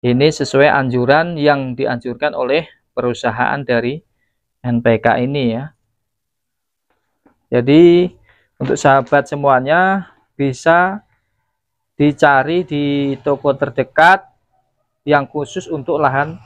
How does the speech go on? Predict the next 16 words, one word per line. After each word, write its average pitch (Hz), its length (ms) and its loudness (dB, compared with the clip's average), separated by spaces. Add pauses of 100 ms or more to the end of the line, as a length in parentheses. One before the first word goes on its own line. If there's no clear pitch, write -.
gambut 127 400 -4
ini. 123 400 -6 (960)
Yang 123 400 -2
seperti 127 320 -2
ini, 135 320 2
ya. 117 160 -8 (3000)
Demikian, 156 800 2 (480)
eh, 127 240 -4
apabila 131 480 -2
ada 139 80 -2
pertanyaan 135 960 -2
atau 131 240 -4
mau 127 240 -6
info, 170 640 -2 (640)
bisa 135 400 -2
kita 127 720 0